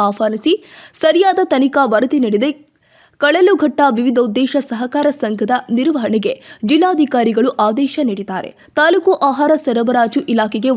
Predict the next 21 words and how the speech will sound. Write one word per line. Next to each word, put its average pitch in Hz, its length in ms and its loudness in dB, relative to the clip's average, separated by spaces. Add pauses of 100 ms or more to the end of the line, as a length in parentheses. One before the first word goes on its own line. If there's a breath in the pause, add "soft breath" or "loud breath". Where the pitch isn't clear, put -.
ಒಂದೇ 247 240 0 (160)
ಅರ್ಜಿ 214 240 -2 (100)
ಸಂಖ್ಯೆಯ 226 360 -2 (100)
ನಕಲಿ 285 320 0 (160)
ಇ 247 40 0 (120)
ಸ್ಟ್ಯಾಂಪ್ 294 360 -4 (120)
ಬಳಸಿ 208 400 -4
ಮತ್ತು 208 200 -4 (400 soft breath)
ಸ್ಥಳೀಯ 320 440 0
ಶಾಸಕ 277 320 -2 (220)
ಎನ್ 240 120 -2
ಶ್ರೀನಿವಾಸರ 247 640 -2
ಶಿಫಾರಸು 262 540 -4 (100)
ಪತ್ರ 226 320 -6
ಲಗತ್ತಿಸಿ 202 420 -6 (400 loud breath)
ಹೊಸ 339 180 0 (200)
ಪಡಿತರ 277 340 0 (100)
ಕೇಂದ್ರ 240 220 0 (140)
ಹಸಿರುವಳ್ಳಿಯಲ್ಲಿ 233 760 -2 (200)
ತೆರೆದಿದ್ದಾರೆ. 196 480 -6 (360 loud breath)
ಅಧಿಕಾರಿಗಳು 339 600 0